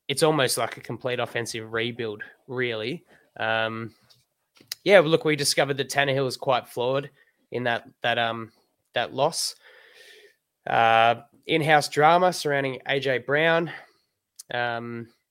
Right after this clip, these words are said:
but, you know, Coach Vrabel's coming off Coach of the Year.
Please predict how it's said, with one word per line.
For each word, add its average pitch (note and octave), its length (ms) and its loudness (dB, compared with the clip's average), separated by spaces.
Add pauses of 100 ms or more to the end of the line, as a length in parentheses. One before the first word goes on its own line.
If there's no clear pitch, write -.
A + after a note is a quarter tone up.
(200)
but, E3 200 4 (260)
you C3 80 -4
know, D3+ 120 2
Coach E3 320 2
Vrabel's D#3 340 2
coming D#3+ 260 0
off D#3 220 -4
Coach E3 240 -2
of D#3 80 -8
the D3+ 60 -2
Year. E3 280 -2